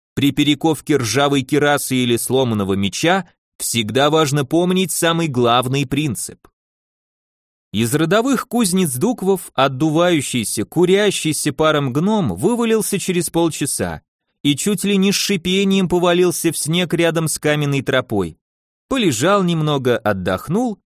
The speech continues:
следом принялся кататься, при этом гном на глазах светлел, а вот молодой белоснежный снежок, наоборот, быстро чернел и спрессовывался.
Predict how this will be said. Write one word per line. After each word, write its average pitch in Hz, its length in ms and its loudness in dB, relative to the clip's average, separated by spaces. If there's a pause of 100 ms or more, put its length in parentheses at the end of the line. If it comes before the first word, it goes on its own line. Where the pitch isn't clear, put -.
(300)
следом 190 420 0
принялся 151 540 0
кататься, 151 720 -2
при 135 220 0
этом 147 320 2
гном 151 320 0
на 139 80 -2
глазах 139 480 0
светлел, 131 640 -2 (320)
а 120 140 2
вот 143 180 0
молодой 180 420 2
белоснежный 190 720 2
снежок, 196 480 0
наоборот, 202 640 0 (240)
быстро 196 440 2
чернел 196 500 2
и 175 180 -2
спрессовывался. 147 1120 -2